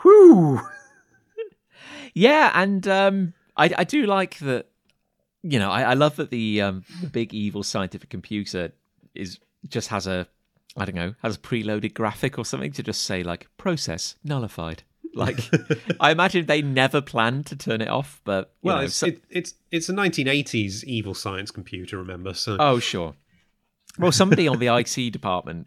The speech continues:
Speaker 2: you know, was like, "Hey, I'm gonna, I'm gonna do a good job here, even if, even if no one asked for that feature." Um, but it's not over yet. We still got all these,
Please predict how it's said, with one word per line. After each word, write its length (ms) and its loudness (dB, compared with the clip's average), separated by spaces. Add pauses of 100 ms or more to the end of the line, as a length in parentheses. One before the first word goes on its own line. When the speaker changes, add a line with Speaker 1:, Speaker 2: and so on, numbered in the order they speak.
Speaker 2:
you 140 -6
know, 140 -4
was 200 -8
like, 280 -6
"Hey, 240 -6
I'm 120 -4
gonna, 180 -6
I'm 120 -6
gonna 120 0
do 140 0
a 40 0
good 200 -4
job 240 -2
here, 200 -8
even 240 -6
if, 120 -6 (220)
even 200 -2
if 140 -6
no 100 -2
one 100 -2
asked 240 -6
for 80 -12
that 160 -6
feature." 420 -8 (1000)
Um, 400 2 (340)
but 100 0
it's 80 -2
not 160 6
over 100 6
yet. 460 0
We 80 -8
still 180 -2
got 180 0
all 120 0
these, 240 -2